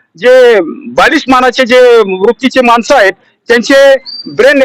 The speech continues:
हॅमरेज करायचा कार्यक्रम हा करीत आहे. आज जर भविष्यात कोणता अनुचित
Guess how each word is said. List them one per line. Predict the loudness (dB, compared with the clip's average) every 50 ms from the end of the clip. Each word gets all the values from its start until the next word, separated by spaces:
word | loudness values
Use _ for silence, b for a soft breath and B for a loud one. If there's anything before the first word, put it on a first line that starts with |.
| -2
हॅमरेज | -2 -4 -2 -2 -2 -2 -2 -2
करायचा | -2 -2 -2 0 -2 -2
कार्यक्रम | -2 -2 -2 0 -2 -2 0
हा | 0 -2
करीत | 0 0 -2 -2 0 0
आहे. | 0 0 0 0 -4 b b b b b b _ -2
आज | 0 0 0 0 0 0
जर | 0 2
भविष्यात | 2 2 0 0 0 -2 -4 -2 0
कोणता | -2 -2 0 2 0 2
अनुचित | 2 0 0 -2